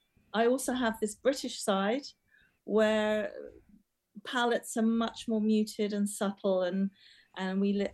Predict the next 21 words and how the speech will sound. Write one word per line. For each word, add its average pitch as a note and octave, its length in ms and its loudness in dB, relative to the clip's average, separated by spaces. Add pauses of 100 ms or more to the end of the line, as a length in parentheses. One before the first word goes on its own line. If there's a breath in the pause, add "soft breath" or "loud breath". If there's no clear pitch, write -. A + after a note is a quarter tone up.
(160)
you G#3 120 2
know, G3+ 80 2
I'm G3 140 4
looking G#3+ 240 -2
out F#3+ 80 -4
the - 80 -4
window F#3+ 200 -2
now G3 240 2
and G3 80 2
it's - 140 -6
pretty B3 200 -8
grey, G#3 640 4 (280)
but G3+ 120 -10
there G#3 140 0
are G#3 60 -2
some G#3+ 280 -10
beautiful, A3 520 -8
beautiful F#3+ 400 -4
soft - 480 2
greens F3 840 0
and E3 300 -4